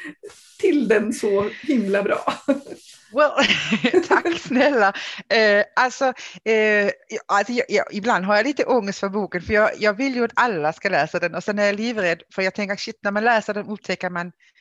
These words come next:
Speaker 2: att jag kan ingenting. Så jag vill bara, jag vill, jag, jag vill bara säga att det är liksom den upplevelsen jag har fortfarande.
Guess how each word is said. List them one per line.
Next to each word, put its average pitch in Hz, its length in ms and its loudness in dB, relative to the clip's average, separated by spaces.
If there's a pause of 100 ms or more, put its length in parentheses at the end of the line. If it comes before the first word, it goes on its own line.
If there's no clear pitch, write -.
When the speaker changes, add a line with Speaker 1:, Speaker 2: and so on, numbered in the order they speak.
(140)
Speaker 2:
att 180 140 -6
jag 185 80 -4
kan 165 300 -4
ingenting. 165 420 -12
Så 196 160 -4
jag 208 100 -2
vill 214 100 -2
bara, 226 180 2
jag 208 120 0
vill, 226 140 0
jag, 220 180 0 (100)
jag 220 120 2
vill 240 220 -4
bara 190 200 0
säga 160 220 0
att 160 60 -6
det 175 60 -4
är 180 40 -4
liksom 170 240 -14
den 185 140 -2
upplevelsen 175 640 -8
jag 165 120 -2
har 160 320 -2 (320)
fortfarande. 147 640 -8